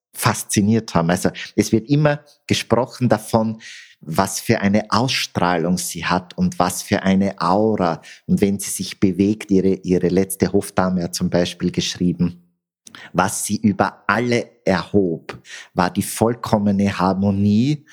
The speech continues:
die ihrem, ihren Bewegungen und, und ihrer, ihrer äußeren Erscheinung unglaubliche Eleganz verliehen hat. Und das haben wir nicht.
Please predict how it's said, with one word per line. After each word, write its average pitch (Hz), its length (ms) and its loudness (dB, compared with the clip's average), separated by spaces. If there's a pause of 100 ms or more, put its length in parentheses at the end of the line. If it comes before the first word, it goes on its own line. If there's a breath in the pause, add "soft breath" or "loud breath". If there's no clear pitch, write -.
(380 loud breath)
die 101 120 4
ihrem, 95 640 0 (200)
ihren 87 460 0
Bewegungen 101 880 0
und, 87 320 -2
und 82 300 -6
ihrer, 82 480 0 (260 soft breath)
ihrer 82 300 -2
äußeren 92 480 0
Erscheinung 87 640 0
unglaubliche 98 960 0
Eleganz 85 680 -2
verliehen 80 600 -2
hat. - 340 -8 (380 loud breath)
Und - 340 0
das - 440 -2
haben 95 520 -2
wir 87 220 2
nicht. - 720 -6